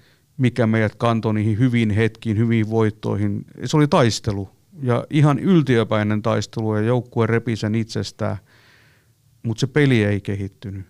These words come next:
Ja ne pelin variaatiot, ei me vaan löydetty sitä, että mikä on se meidän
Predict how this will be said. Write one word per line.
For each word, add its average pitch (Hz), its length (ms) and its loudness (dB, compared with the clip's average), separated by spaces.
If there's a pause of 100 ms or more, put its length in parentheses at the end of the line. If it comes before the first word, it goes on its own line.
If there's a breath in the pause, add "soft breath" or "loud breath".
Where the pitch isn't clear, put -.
(180)
Ja 110 380 -4
ne 123 120 -6
pelin 123 360 0
variaatiot, 107 680 0
ei 117 120 -2
me 120 140 -2
vaan 127 200 0
löydetty 110 460 -2
sitä, 113 280 -4
että 107 100 -4
mikä 143 340 -2
on 123 220 0
se 120 120 -2
meidän 113 540 0